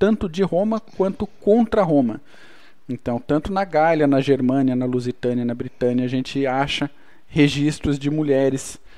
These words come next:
no meio das tropas. Então, um dos grandes nomes aqui que vale também um C G cast só pra ela é Bodiceia ou Boudica, dependendo da fonte,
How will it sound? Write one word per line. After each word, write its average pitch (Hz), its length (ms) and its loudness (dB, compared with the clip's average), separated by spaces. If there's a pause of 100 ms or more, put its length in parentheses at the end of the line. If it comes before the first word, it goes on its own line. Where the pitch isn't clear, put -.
(340)
no 143 220 2
meio 139 220 4
das 147 160 2
tropas. 113 520 0
Então, 123 300 -6
um 127 440 -4
dos 135 380 -4
grandes 151 600 0
nomes 135 400 2
aqui 123 340 -6 (520)
que 147 160 0
vale 143 580 4 (100)
também 170 480 4
um 175 80 2
C 143 200 2
G 139 120 0
cast 135 400 -2
só - 280 2
pra 143 200 0
ela 147 460 2
é 151 300 2
Bodiceia 147 960 2
ou 139 260 2
Boudica, 135 640 -4
dependendo 120 380 -4
da 139 80 0
fonte, 151 460 -2